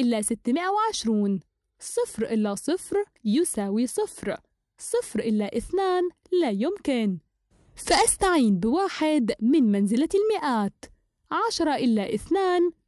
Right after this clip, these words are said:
يساوي ثمانية، ستة إلى ستة يساوي صفر، إذن تكون النتيجة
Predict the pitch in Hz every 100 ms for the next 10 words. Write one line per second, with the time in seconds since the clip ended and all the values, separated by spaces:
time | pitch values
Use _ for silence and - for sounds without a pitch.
0 | - 196 294 - 214 196 226 - 311 381
1 | 415 285 226 208 185 _ _ _ _ -
2 | - 480 - - 226 226 202 202 208 403
3 | - 277 277 262 _ - 226 339 392 214
4 | 196 202 392 - 214 190 - 202 196 _
5 | _ _ _ - 233 196 359 403 349 -
6 | 220 202 220 339 285 262 214 240 240